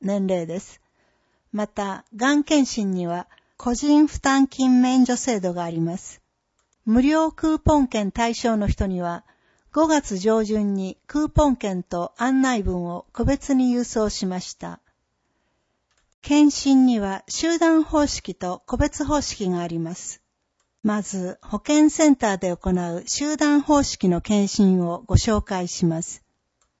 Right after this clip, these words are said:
予約は保健センター内健康推進課まで、電話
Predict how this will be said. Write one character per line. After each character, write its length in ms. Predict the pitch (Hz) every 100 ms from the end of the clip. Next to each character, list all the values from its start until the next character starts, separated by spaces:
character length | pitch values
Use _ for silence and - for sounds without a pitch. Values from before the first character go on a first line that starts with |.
| _
予 120 | 202
約 300 | 220 240 -
は 240 | 214 208 196
保 180 | - 233
健 260 | 302 302
セ 160 | 285 294
ン 80 | 285
タ 140 | -
ー 80 | 262
内 340 | 202 175 175 -
健 240 | - 285 285
康 240 | - 277
推 240 | - 269 254
進 280 | - 247 226
課 100 | 214
ま 160 | 202
で、 240 | 175 165 - _ _ _
電 320 | 208 233 240 220
話 240 | 202 190